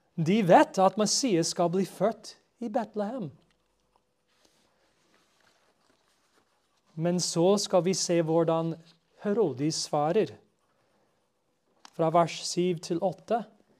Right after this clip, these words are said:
Da fikk Herodis vite av de vise menn når stjernen hadde vist seg, etter at han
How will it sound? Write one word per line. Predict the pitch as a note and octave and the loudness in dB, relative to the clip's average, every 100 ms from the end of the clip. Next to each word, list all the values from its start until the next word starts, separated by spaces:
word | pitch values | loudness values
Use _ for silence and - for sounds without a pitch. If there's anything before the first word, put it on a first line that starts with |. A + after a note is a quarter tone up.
| _ _ _ _ _ _ _ - | _ _ _ _ _ _ _ 2
Da | F3 G3+ | 6 6
fikk | G#3+ B3 - | 6 0 0
Herodis | C4+ A#3+ F3+ F3+ G#3 F#3 | 6 8 8 6 2 2
vite | A#3+ D#3+ - | 0 0 2
av | G3+ F#3 F#3 | 4 6 4
de | A3 | 0
vise | A#3 G3+ D3+ - | 0 -2 -2 -2
menn | F3 G#3 A#3+ - - - _ | 2 2 2 -2 -8 -20 _
når | F#3+ G3 | 2 2
stjernen | - - C4 F3+ D#3+ F3 F3 | 0 2 4 4 2 0 0
hadde | F3+ G3+ | 0 -2
vist | A#3 D#3+ - | -4 -4 0
seg, | A3 A#3+ C#3 - _ _ _ _ | 2 2 -2 -10 _ _ _ _
etter | G3+ F#3+ F3+ | 2 6 4
at | F3 - | 4 4
han | D#3+ F3 | 2 2